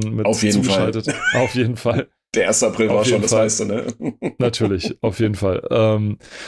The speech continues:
Speaker 1: und unten drunter, oh mein Gott, Team
Speaker 2: <laughs>
Speaker 1: Fortress zwei.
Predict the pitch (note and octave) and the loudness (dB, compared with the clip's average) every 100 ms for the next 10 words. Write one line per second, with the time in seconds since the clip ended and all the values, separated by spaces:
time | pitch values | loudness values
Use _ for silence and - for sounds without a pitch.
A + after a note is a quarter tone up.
0 | - - C#3+ - E3+ - C#3 D#3 D#3+ G#2 | -6 -2 0 0 0 0 0 2 2 2
1 | F#2+ B2+ C3+ C#3 B2+ G#2+ - - E3 E3+ | 2 2 2 2 2 0 0 2 2 4
2 | D#3 C#3 D#3 C#3 C3 D3+ C3 G2 E2+ | 2 2 2 2 0 0 0 0 0